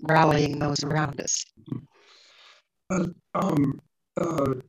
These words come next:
Speaker 2: drive less and, and fly less, um, and, um, some of the, um, other things that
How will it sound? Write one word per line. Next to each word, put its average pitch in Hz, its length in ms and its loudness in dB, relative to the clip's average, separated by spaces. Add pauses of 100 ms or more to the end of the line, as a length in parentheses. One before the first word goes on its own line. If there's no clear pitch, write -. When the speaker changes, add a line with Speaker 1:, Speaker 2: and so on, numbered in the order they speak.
(180)
Speaker 2:
drive 160 320 0
less 165 380 2
and, 131 300 -2
and 131 380 -6
fly 156 340 2
less, 135 720 0
um, 139 420 -2
and, 139 400 -2 (560)
um, 143 240 -4
some 160 320 0
of 143 100 -4
the, 143 320 0 (160)
um, 131 360 -6 (320)
other 160 280 2
things 151 440 0
that 147 260 -4